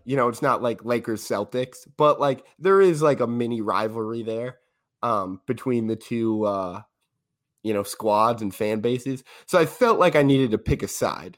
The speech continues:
Like, I, it felt disingenuous to, to be in the middle.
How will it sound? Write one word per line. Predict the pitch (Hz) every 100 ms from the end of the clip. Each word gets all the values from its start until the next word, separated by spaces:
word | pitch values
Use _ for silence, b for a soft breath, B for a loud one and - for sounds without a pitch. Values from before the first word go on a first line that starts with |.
| -
Like, | 123
I, | 117 131
it | 143 143
felt | 196 151 117
disingenuous | 139 139 113 98 113 107 98 101 104 -
to, | - 107 69 -
to |
be | 113 113
in | 92
the | 92
middle. | 101 87 85